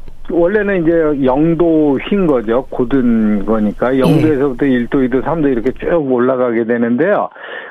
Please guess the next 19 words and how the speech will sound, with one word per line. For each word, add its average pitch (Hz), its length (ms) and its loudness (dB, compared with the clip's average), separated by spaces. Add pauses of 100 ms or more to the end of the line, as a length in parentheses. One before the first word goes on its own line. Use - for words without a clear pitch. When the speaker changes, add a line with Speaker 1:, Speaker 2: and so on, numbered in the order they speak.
Speaker 1:
그래서 147 280 -2
한 147 240 0
이십 156 460 0 (180)
도, 170 480 0
그러니까 165 260 -2 (120)
십 - 220 -4
도까지는 160 920 0
정상 135 520 0
범위로 120 500 0
보고요. 107 640 0
Speaker 2:
예. 127 180 -2 (460)
Speaker 1:
십 220 160 -4
도에서 185 300 0
한 165 180 -2
이십 143 460 0
도까지는 131 1080 0
경미한 117 800 2
걸로 107 300 0
보고 131 480 -2